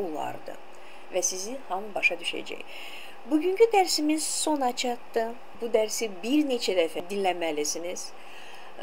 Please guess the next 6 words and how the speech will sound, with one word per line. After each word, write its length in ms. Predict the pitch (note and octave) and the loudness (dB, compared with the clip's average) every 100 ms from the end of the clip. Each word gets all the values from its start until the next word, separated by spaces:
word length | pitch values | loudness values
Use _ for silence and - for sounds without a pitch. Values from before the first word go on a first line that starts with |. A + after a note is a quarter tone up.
| F#3 F#3 | -8 -6
Sonra 400 | F#3 - A#3+ A#3+ A3 | -2 0 2 4 4
dəftərə 440 | G#3 - G3+ F#3+ G#3 | 2 2 2 2 2
yazmalısınız. 760 | G3 G3+ F#3 F3 F3+ - F3+ - - | 0 -2 -2 0 0 0 -4 -4 -8
Bir 160 | A3 | -6
neçə 280 | A3 G#3+ A3+ G#3+ | -4 2 2 2
dənə 260 | G3+ G3+ | -2 -4